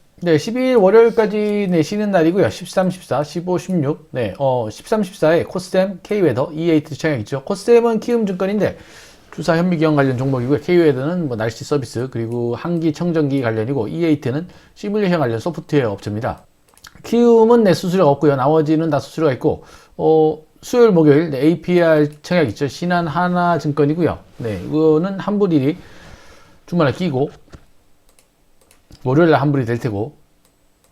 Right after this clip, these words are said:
음, 뭐 하루 정도 차이가 나지만, 네, 같은 일정이라고 봐야 되겠죠.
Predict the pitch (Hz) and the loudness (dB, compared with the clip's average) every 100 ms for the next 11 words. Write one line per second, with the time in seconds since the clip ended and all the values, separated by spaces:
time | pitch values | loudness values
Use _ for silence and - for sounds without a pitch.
0 | _ _ - 175 160 160 180 202 226 233 | _ _ -16 -12 -10 -6 -4 0 0 2
1 | 226 220 240 240 196 202 214 151 - 151 | 2 2 4 4 4 2 2 0 -2 -2
2 | 226 202 190 165 127 147 143 117 117 160 | 0 2 2 2 2 4 4 2 -2 -6